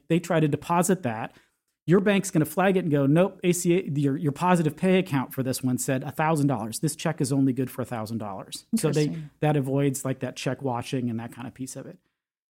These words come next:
Speaker 1: So it's only good for some stuff. I mean, part of it is you kinda have to rely on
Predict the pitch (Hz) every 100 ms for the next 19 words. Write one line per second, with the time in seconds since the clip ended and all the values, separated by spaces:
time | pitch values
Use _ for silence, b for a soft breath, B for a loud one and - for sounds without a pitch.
0 | - 175 165 165 B _ - 180 349 392
1 | 233 208 208 170 - 139 175 196 - 254
2 | 262 - - 156 160 151 - 220 254 247
3 | 214 160 170 175 170 160 - 147 143 135
4 | 139 143 135 139 135 135 135